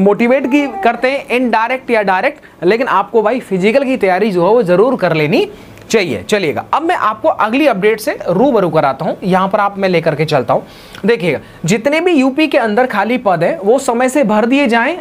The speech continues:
ये आपको पता हुआ यूपी के, अ, मुख्यमंत्री श्री योगी आदित्यनाथ जी के द्वारा ये बयान है। देखिएगा,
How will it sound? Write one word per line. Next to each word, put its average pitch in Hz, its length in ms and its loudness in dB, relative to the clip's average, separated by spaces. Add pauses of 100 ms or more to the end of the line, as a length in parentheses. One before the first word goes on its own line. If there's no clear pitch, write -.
(120)
ये 190 140 4
आपको 226 300 2
पता 247 220 0
हुआ 254 180 2
यूपी 233 460 0
के, 254 240 0 (340)
अ, 190 100 2
मुख्यमंत्री 262 600 0
श्री 269 280 2
योगी 220 460 2
आदित्यनाथ 208 560 2
जी 151 180 -4
के 147 140 0
द्वारा 151 240 4
ये 226 160 0
बयान 165 300 0
है। - 280 -16 (560)
देखिएगा, 196 420 2